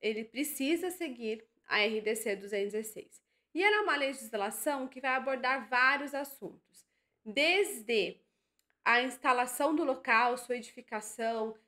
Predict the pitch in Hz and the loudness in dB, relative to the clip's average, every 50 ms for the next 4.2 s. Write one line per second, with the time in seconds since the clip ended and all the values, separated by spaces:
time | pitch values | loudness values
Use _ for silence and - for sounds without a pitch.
0 | _ _ - - 254 247 240 254 240 240 240 240 240 240 240 226 214 220 226 247 | _ _ -4 -2 0 0 0 -2 -2 0 2 2 4 2 2 -2 -4 -8 -6 -6
1 | 233 226 220 220 - 240 233 226 226 233 226 226 - - 202 196 196 180 185 190 | -6 -6 -6 -8 -8 -8 -6 -6 -6 -6 -6 -6 -6 -6 -4 -2 -2 -2 -2 -4
2 | 208 - - - _ _ _ _ _ _ - 339 330 349 392 392 349 - 339 311 | -6 -8 -12 -20 _ _ _ _ _ _ 4 6 6 6 6 4 2 0 -2 -2
3 | 302 320 320 - 311 262 254 254 247 220 247 240 247 254 240 247 - - 269 220 | -2 -2 -2 0 2 2 2 2 0 0 0 2 0 0 -4 -10 -8 -4 -2 -2
4 | 214 208 - - | -2 -2 -6 -12